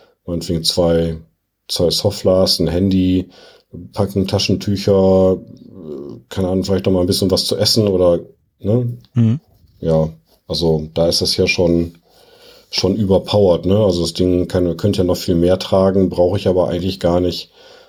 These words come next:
Speaker 1: Und ja, dafür finde ich es halt ganz angenehm, aber, äh, ja, denk auch, das ist schon, äh,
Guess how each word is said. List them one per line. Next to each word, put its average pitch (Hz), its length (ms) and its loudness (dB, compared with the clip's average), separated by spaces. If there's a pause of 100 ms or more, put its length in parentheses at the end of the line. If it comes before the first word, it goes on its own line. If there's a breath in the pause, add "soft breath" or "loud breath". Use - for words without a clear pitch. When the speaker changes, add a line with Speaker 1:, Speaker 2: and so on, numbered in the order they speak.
(180 loud breath)
Speaker 1:
Und 87 200 -2
ja, 82 80 4
dafür 87 260 2
finde 98 160 2
ich - 80 0
es - 40 -4
halt 92 140 0
ganz 85 180 0
angenehm, 107 680 2
aber, 85 440 2 (720 loud breath)
äh, 85 380 2 (720)
ja, 80 340 0 (440)
denk 82 160 -4
auch, - 220 0
das - 200 -2
ist - 140 -4
schon, 101 540 0 (960 soft breath)
äh, - 60 -18